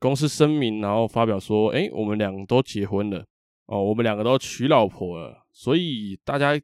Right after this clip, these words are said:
一开始看到标题的时候啊，因为很多日本的标题，甚至台湾的标题就写说，“樱井翔跟相叶雅纪结婚”，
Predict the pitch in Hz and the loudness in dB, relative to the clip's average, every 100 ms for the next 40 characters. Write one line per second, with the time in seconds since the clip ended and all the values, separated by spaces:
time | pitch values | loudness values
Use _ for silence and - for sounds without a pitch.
0 | _ 175 156 151 110 131 131 - 151 147 | _ -4 -2 -2 -2 -2 -2 2 4 4
1 | 147 110 98 - - 98 117 110 95 143 | 2 -2 -6 -8 -10 -4 0 0 0 -2
2 | 180 120 127 165 180 185 202 123 110 - | -2 0 2 4 2 0 0 2 0 2
3 | 151 160 - - 98 101 156 147 - 107 | 4 4 0 -14 -10 -4 -2 -2 -4 -4
4 | 123 127 131 135 135 98 123 - 95 104 | -2 0 4 4 2 -2 -4 -4 -4 0
5 | 117 120 _ _ _ _ _ - 175 196 | 2 0 _ _ _ _ _ -10 -6 -2
6 | 202 - 110 95 - 101 107 127 131 - | -2 0 -2 -2 -4 -4 -2 -2 -2 0
7 | 147 123 135 107 98 90 - 113 92 _ | 0 0 0 0 -2 -8 -10 -12 -12 _
8 | - 110 120 127 139 127 | -10 -2 0 2 4 4